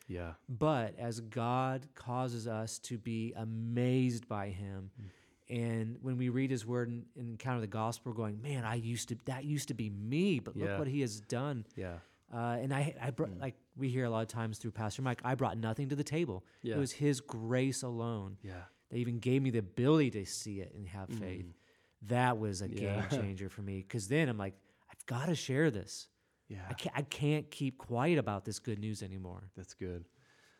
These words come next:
Speaker 1: That's fantastic. It makes me think of a, a, a Puritan phrase too. That's, you know, "You contributed nothing to your salvation except for the sin that made it necessary." <laughs>
Speaker 2: Yeah,
Speaker 1: You know,
Speaker 2: true. <laughs>
Speaker 1: so, so, but yeah, we
Speaker 2: Daily.
Speaker 1: br-,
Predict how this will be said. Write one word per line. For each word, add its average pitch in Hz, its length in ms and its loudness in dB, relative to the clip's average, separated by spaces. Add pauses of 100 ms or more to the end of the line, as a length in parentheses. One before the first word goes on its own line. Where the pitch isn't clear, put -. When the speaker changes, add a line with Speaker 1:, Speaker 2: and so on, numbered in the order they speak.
(120)
Speaker 1:
That's 113 160 0
fantastic. 104 480 0
It - 20 4
makes 127 180 4
me 120 100 2
think 110 180 0
of 98 80 0
a, 92 320 0
a, 104 180 0 (100)
a 104 80 0
Puritan 107 600 2
phrase 92 440 0
too. 101 240 0
That's, 92 300 -4 (300)
you 110 80 2
know, 98 60 2
"You 113 220 6
contributed 120 640 4
nothing 107 480 2
to 104 140 -2
your 98 520 4 (280)
salvation 101 640 2
except 95 340 -2
for 101 120 0
the 90 100 -6
sin 101 360 -2
that 95 100 -2
made 95 200 0
it 92 100 -4
necessary." 95 920 -2
<laughs> - 60 -20 (240)
Speaker 2:
Yeah, 135 160 2
Speaker 1:
You 113 120 4
know, 107 240 4
Speaker 2:
true. 127 280 4
<laughs> - 0 -
Speaker 1:
so, 123 160 4 (320)
so, 123 140 10
but 117 180 6
yeah, 139 220 12
we 131 160 8
Speaker 2:
Daily. - 0 - (160)
Speaker 1:
br-, - 80 -4